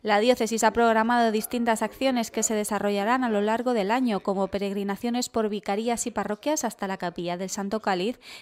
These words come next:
exposiciones y un congreso. Además, se ha diseñado una ruta urbana del Santo Cáliz que podrán seguir las peregrinaciones por algunos de los lugares más significativos relacionados con la reliquia.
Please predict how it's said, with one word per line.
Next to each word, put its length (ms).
exposiciones 920
y 140
un 120
congreso. 680
Además, 420
se 100
ha 40
diseñado 480
una 160
ruta 280
urbana 360
del 140
Santo 280
Cáliz 340
que 120
podrán 340
seguir 300
las 160
peregrinaciones 840
por 140
algunos 380
de 80
los 140
lugares 460
más 220
significativos 760
relacionados 680
con 200
la 100
reliquia. 540